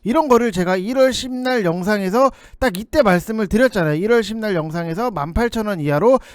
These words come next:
여러분들 매수를 하시라고 말씀을 드렸고 뭐 시장이 조정이 나왔다 해서 겁먹을 필요가 없어요. 시장이 조정이 나왔다? 그러면은 가격적인 메리트 더 싸진다. 그러면은 제가 여러분들한테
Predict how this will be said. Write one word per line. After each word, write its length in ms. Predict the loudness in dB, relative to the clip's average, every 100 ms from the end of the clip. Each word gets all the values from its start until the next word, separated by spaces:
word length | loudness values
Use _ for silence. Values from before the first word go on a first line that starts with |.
| -8
여러분들 640 | 0 0 0 0 -2 -2 -8
매수를 500 | -2 -2 0 -2 -2
하시라고 340 | -2 -4 -2
말씀을 380 | 0 -2 -2 -4
드렸고 460 | -2 -2 2 2 2 -4 -20 -10
뭐 220 | -2 0
시장이 440 | 0 -2 0 0 -2
조정이 400 | 0 2 0 0
나왔다 640 | -4 -6 -6 -6 -4 -8 _ _ _ -14 -2
해서 400 | 2 4 4 2 2
겁먹을 420 | 2 4 4 4
필요가 360 | 2 2 6
없어요. 540 | 6 4 2 2 4 2
시장이 420 | 2 2 2 2
조정이 400 | 2 4 4 2
나왔다? 340 | 0 0 -2
그러면은 500 | -2 0 2 2 -2 -6
가격적인 500 | -4 -2 -2 -4 -2
메리트 340 | -2 -2 -4
더 140 | -4 -4
싸진다. 520 | -2 -2 0 -2 -2
그러면은 420 | 0 2 0 -4
제가 240 | -2 2 2
여러분들한테 600 | 2 -2 -6 -2 -2